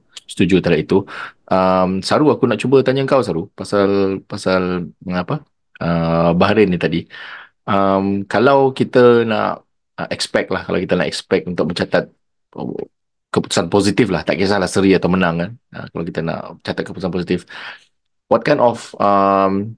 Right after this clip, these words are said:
what kind of approach should we be looking at, uh, in terms of tactical lah? Um, apa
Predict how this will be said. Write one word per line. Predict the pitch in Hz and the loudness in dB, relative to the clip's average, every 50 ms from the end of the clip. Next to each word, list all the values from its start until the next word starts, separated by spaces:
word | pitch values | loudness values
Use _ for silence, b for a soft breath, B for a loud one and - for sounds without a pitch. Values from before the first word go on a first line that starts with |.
| _ - - | _ -2 0
what | 101 - - | 0 2 2
kind | 135 131 | 2 0
of | 127 113 - | 0 0 -2
approach | 98 - - 143 135 120 123 - - - - | -2 -2 2 2 2 4 2 0 -4 -4 -6
should | - - 110 95 - | -4 -4 -4 -4 -2
we | - 95 90 | -2 -2 -2
be | 82 85 90 90 85 | 0 0 -2 -2 -2
looking | 82 - - 110 - | -2 -4 -4 -4 -2
at, | 90 92 85 - _ - | -2 -4 -4 -6 _ -8
uh, | 98 85 82 | -4 -4 -4
in | - 95 - | -4 -6 -6
terms | - - 95 92 101 | -2 -2 -2 0 -2
of | 90 - | -6 -2
tactical | - 95 - - - - 113 98 82 | -2 -2 -4 -4 -4 0 0 0 0
lah? | 82 87 90 - | -2 -4 -6 -4
Um, | - 87 87 87 87 87 87 87 - _ _ b b b b b b b b b _ - | -2 -2 0 0 -2 -2 -4 -6 -10 _ _ b b b b b b b b b _ -8
apa | 104 - - | -6 0 4